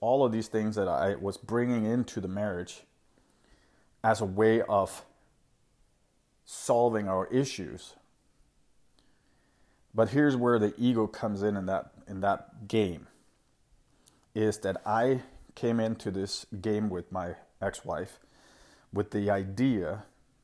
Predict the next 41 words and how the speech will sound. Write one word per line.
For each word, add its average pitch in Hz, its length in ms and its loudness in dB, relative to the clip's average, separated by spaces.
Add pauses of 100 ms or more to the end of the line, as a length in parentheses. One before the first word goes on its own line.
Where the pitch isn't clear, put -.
(220)
because 101 300 2
of 92 80 -2
my 90 120 -2
ego 101 320 -2
again, 95 380 -4 (1040)
'cause 120 180 4
I 110 60 4
wanted 104 300 0
to 110 60 -8
be 107 140 -2
right, 92 420 -6 (640)
right? 101 220 -8 (100)
I 95 100 0
wanted 104 400 0
our 101 160 0
relationship 104 640 -2
to 101 80 -6
work, 98 320 -4
so 95 140 -4
I, 90 80 -4 (240)
I 95 120 -4 (480)
came 120 280 -2
from 98 180 -4
a 95 60 -4
very 95 200 -4
selfish - 680 -6
place. - 480 -6 (1000)
I 107 80 -8
didn't 110 240 0
give 120 200 2
her 113 200 0
space - 520 -2
to 113 120 -6
be 104 160 -2
who 104 220 -4
she - 160 -6
was 95 460 -4 (120)
and 92 120 -10
who 107 120 -2
she 98 300 -2
is. 101 380 0